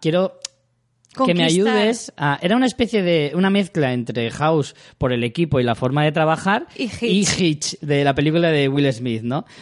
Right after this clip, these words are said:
Speaker 1: Nosotros ayuda-, se supone que la agencia te ayuda, te, te amol-, te, te moldea un poquito, ¿vale? Para que
Speaker 2: Claro.
Speaker 1: tú puedas conquistar a una persona concreta.
Speaker 2: Pero haz un, primero una labor previa de investigación sobre esa persona
Speaker 1: Exacto.
Speaker 2: también.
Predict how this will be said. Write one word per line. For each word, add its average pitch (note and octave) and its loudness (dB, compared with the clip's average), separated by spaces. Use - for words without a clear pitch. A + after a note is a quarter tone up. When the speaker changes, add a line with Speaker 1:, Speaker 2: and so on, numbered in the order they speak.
Speaker 1:
Nosotros D3+ -2
ayuda-, D3 0
se C3+ -8
supone D3+ -2
que D3 -2
la C3+ 0
agencia D3 -2
te C3+ -4
ayuda, E3+ 0
te, B2 -2
te A#2+ -6
amol-, E3 0
te, C3 0
te B2 -2
moldea C#3+ 0
un F3 -2
poquito, E3+ -4
¿vale? D3 -2
Para C3+ 0
que C3+ -2
Speaker 2:
Claro. C#3+ 0
Speaker 1:
tú - -2
puedas F3 0
conquistar F#3 0
a G3 2
una G3 2
persona F#3 0
concreta. C#3+ 0
Speaker 2:
Pero A#3+ 0
haz A#3 -4
un, B3 -4
primero B3 -2
una C4 -2
labor A3+ 0
previa A#3 0
de A#3 0
investigación A3 -2
sobre A3 -4
esa G3+ -6
persona F#3+ -4
Speaker 1:
Exacto. F#3+ -2
Speaker 2:
también. F3 -8